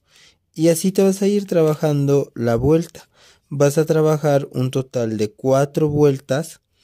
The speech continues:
de cuatro a cinco vueltas, eh, dependiendo de lo que tú quieras que abarque, hasta donde tú quieras que queden tapados tus dedos,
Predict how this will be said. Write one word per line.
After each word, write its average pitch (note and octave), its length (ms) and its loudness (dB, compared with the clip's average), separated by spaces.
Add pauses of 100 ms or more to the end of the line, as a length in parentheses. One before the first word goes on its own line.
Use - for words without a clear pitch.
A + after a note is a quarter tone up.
(500)
de B2 220 -6
cuatro B2+ 400 0
a A2+ 180 -4
cinco D#3+ 480 0
vueltas, E3+ 640 -2 (680)
eh, B2 280 0
dependiendo B2 720 0
de A#2+ 120 2
lo G#2+ 140 -2
que A#2 140 -6
tú - 160 -6
quieras A#2 320 0
que C3 100 -2
abarque, A#2+ 540 0
hasta A2 360 -4
donde G#2+ 320 0
tú - 160 -4
quieras D3+ 280 -2
que C#3 180 -2
queden B2 560 -2
tapados A2+ 520 0
tus C#3 200 -2
dedos, D3 340 0